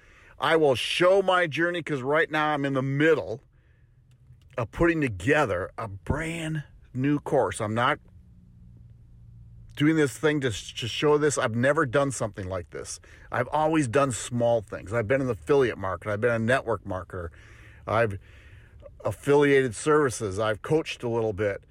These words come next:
And I'm coaching more and more, but now I'm putting together a course that can help people either start a business or take their business and grow it to a six-figure income business. I am so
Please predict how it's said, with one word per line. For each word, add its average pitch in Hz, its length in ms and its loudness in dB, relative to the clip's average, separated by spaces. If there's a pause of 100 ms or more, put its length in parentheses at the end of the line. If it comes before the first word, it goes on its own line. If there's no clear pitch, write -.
(360)
And 120 180 -4
I'm 127 140 2
coaching 151 480 0
more 147 320 4
and 143 100 0
more, 143 240 4
but 123 200 -2
now 147 260 0
I'm 143 120 0
putting 160 300 -4
together 143 320 2
a 127 60 0
course 185 840 2 (1120)
that 147 180 0
can 151 120 -2
help 170 300 2
people 160 460 0
either 156 300 0
start 180 380 2
a 180 40 4
business 165 480 0
or 143 80 0
take 165 300 -4
their 156 180 2
business 147 500 -2
and 120 200 -6
grow 139 240 4
it - 100 -4
to 135 100 -4
a 127 60 -2
six-figure 120 680 -6
income 113 380 -6
business. 95 340 -8
I - 200 -6
am - 180 -14
so - 340 -6